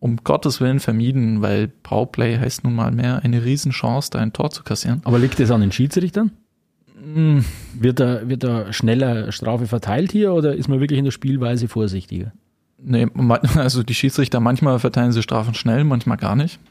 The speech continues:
Speaker 1: Das ist so, ja, wie sie wollen. Es ist in jeder Liga so. Hier ist es,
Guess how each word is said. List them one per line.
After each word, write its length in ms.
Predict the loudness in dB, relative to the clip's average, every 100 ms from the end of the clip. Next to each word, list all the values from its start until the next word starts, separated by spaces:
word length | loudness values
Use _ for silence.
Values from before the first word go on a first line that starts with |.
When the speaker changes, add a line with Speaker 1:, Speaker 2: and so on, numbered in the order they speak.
| -10 -6
Speaker 1:
Das 180 | -4
ist 140 | -2 0
so, 240 | 0 0 -4 -10 -20 -20 _ 0
ja, 240 | 2 2
wie 120 | 0 0
sie 180 | 0
wollen. 300 | 2 2 2 -2 -10 -18 -20 _ _ _ _ _ -4
Es 140 | 0
ist 180 | 0 2
in 120 | 2
jeder 240 | 2 2 2
Liga 240 | 2 2
so. 340 | 2 0 0 -4
Hier 220 | -2 0 0
ist 100 | 0
es, 240 | -4